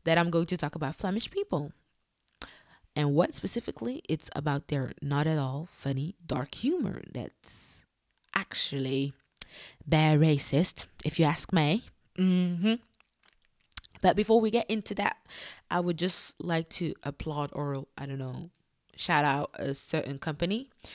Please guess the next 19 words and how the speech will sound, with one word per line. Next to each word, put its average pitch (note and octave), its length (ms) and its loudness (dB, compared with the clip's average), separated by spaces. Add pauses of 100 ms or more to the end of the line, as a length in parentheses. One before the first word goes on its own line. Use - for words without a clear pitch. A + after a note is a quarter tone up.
(220)
whose A3 200 0
publicity A3+ 640 -4
I've D3+ 200 -8
been D#3 160 -2
seeing D3+ 640 -2
on D3+ 220 -4
I C#3 160 -4
G C3+ 480 -4
and D#3+ 140 -2
who C#3+ 100 -8
kind F#3 260 -4
of C3 100 -4
motivated C3+ 540 -2
me C3+ 140 -4
to B2+ 260 -8
do C3 300 -4
this B2+ 260 -4 (120)
whole C3+ 340 -4
episode. F3+ 580 -4